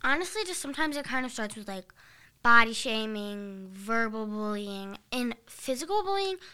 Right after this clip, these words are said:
always isn't, like, the first case. Like, a lot of bullying doesn't really go that far, but then there's those other cases that are, like, well, not cases, but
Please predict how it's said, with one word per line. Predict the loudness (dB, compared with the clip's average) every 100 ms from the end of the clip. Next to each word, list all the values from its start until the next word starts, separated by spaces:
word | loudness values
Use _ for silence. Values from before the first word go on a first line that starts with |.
| -18 -2
always | 0 2 0 -2
isn't, | -4 -4
like, | -6 -8
the | -12
first | -4 -4 -4
case. | -10 -12 -14 -16 -16 -16 _ -20 -4
Like, | -2 0 -2
a |
lot | 4 8 8
of | 8
bullying | 0 0 0 0 -2
doesn't | -2 -2 -4
really | -2 -4 -4
go | -4
that | -2 -2
far, | -4 -6 -4 -4 -6 -10 -10
but | -8 0
then | 2 4
there's | 0 -2
those | -2 -2 -6 2
other | 4 4
cases | -2 -6 -8 -8 -8 -6 -6 -8 -10 _
that | 2 4
are, | 4 0
like, | -2 -4 -10 -20 -10
well, | -8
not | -8
cases, | -10 -16 -16 -16 -18
but | -12